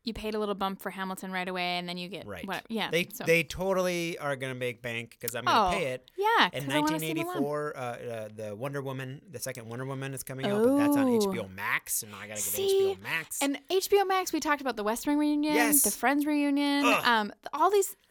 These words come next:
Speaker 1: they're coming out on H B O Max. I don't wanna get H B O Max, but yes, we
Speaker 2: Anyway,
Speaker 1: need all
Speaker 2: so
Speaker 1: streaming
Speaker 2: movie
Speaker 1: services.
Speaker 2: theaters are opening.
Speaker 1: Okay.
Speaker 2: I don't know if I'm
Speaker 1: It's
Speaker 2: gonna
Speaker 1: nice.
Speaker 2: go to a movie.
Speaker 1: No, but it's nice.
Speaker 2: But it's nice that they are,
Speaker 1: New movies are
Speaker 2: and
Speaker 1: coming out
Speaker 2: that's great. So that's
Speaker 1: eventually.
Speaker 2: nice.
Speaker 1: That is really nice.
Speaker 2: Yeah. You?
Speaker 1: Okay.
Speaker 2: You.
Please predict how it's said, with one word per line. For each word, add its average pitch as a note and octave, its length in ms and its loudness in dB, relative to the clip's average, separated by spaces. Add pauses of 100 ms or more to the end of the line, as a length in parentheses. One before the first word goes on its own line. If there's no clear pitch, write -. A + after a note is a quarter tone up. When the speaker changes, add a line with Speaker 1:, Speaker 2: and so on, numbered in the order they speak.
(120)
Speaker 1:
they're F4+ 80 2
coming G4+ 240 -4
out G4+ 120 4
on G4+ 100 4
H G4 160 -2
B G4 100 2
O G4 40 2
Max. G4+ 320 -2
I D#4+ 40 -2
don't F#4 240 -2
wanna A4 280 -2
get D4+ 100 0
H A3 180 0
B A3 140 -6
O G3+ 60 -6
Max, F#3+ 260 -10
but G#3 140 -10
yes, F#3 360 -8
we C3 60 -14
Speaker 2:
Anyway, G#3+ 200 -4
Speaker 1:
need G#3+ 80 -4
all G#3 40 -2
Speaker 2:
so G#3 140 0
Speaker 1:
streaming E3+ 100 0
Speaker 2:
movie A3+ 160 4
Speaker 1:
services. A3 80 0 (100)
Speaker 2:
theaters G3+ 180 0
are F3+ 120 -8
opening. D#3 300 -2
Speaker 1:
Okay. E3+ 100 -4 (100)
Speaker 2:
I G#3 140 -2
don't G#3+ 140 -2
know F3+ 120 -2
if D3+ 60 -4
I'm D#3 100 -2
Speaker 1:
It's D3+ 80 -4
Speaker 2:
gonna A2 120 0
Speaker 1:
nice. - 80 -6
Speaker 2:
go B2 160 2
to C#3 160 -6
a C3+ 40 -4
movie. C3 440 -4
Speaker 1:
No, E4 240 0 (240)
but D4 160 -2
it's - 180 -6
nice. F4+ 140 0 (180)
Speaker 2:
But - 100 -12 (120)
it's C#3 200 -4
nice C3+ 320 -2
that C3 160 -6
they B2 140 -4
are, G#2+ 320 -6
Speaker 1:
New B3+ 140 2
movies B3 200 2
are C4 40 -2
Speaker 2:
and - 60 -4
Speaker 1:
coming A#3+ 180 -2
out - 160 -6 (160)
Speaker 2:
that's - 180 -14
great. - 200 -20 (260)
So G#3+ 60 -10
that's F#3+ 200 -6
Speaker 1:
eventually. E3+ 100 -8
Speaker 2:
nice. - 140 -12
Speaker 1:
That D4 140 -6
is C4+ 140 -4
really F#3 160 -6
nice. F3 200 -12
Speaker 2:
Yeah. F3+ 160 -8 (260)
You? C#3 100 -2
Speaker 1:
Okay. G#3+ 300 0 (100)
Speaker 2:
You. D3 220 -10